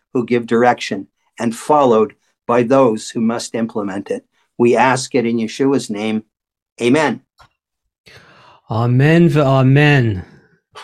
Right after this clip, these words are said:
Speaker 2: Wow, that was great, Michael. Thank you so much for, uh, for doing that with me, and looking forward to seeing you soon in person,
Speaker 1: Yeah.
Speaker 2: hopefully.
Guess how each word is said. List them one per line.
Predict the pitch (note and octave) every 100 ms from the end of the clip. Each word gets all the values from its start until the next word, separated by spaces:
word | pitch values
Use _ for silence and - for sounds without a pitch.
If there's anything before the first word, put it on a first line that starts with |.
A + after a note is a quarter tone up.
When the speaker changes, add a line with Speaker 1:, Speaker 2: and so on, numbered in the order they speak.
| - _ _ _ _ _ _ _ _ _
Speaker 2:
Wow, | C#3 C#3+ C#3+
that | C#3+
was | D3+ C3+
great, | C#3+ C#3
Michael. | C#3 C3+ C3+
Thank | B2 C#3+ C3+
you | D3
so | - - D3
much | C#3 C#3 C#3 - - - -
for, | - B2+ - -
uh, | - A#2 A2
for | -
doing | A2 C3 C3+ C3+
that | C3+ B2+ B2+ -
with | A#2+ B2 -
me, | B2+ B2+ B2+ C3 C3
and | A#2 A#2
looking | A#2 B2 B2+
forward | - C3 B2+ B2 A2+
to | A2+
seeing | - B2+ A#2+
you | A#2 A#2
soon | - C3 C3+ C3 G2 - _ _
in | C3
person, | A#2+ C#3 C#3 -
Speaker 1:
Yeah. | A2+
Speaker 2:
hopefully. | A2+ - G#2+ G2